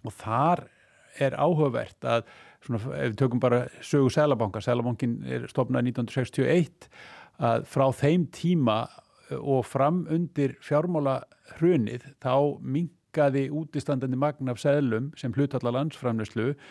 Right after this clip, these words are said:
jafnt og þétt. Hins vegar, eh, er eitthvað sem gerist, eh, hérna í kjölfar hrunsins, að þá tvöfaldast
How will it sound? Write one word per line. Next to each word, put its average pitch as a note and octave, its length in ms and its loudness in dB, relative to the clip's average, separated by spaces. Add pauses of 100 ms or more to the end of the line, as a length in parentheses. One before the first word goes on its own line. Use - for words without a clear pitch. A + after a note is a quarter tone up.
(240)
jafnt C#3 440 -2
og C3 120 -2
þétt. - 220 -6 (680)
Hins C#3+ 380 2
vegar, C3 500 4 (320)
eh, B2 160 -8 (100)
er C3+ 60 0
eitthvað C#3+ 200 0
sem C3 120 0
gerist, E3 540 0 (180)
eh, C3 240 -6
hérna C3+ 160 -4
í B2 160 -12
kjölfar C#3 380 2 (120)
hrunsins, E3 500 -2
að B2 100 -4
þá C#3 480 2 (160)
tvöfaldast - 880 -2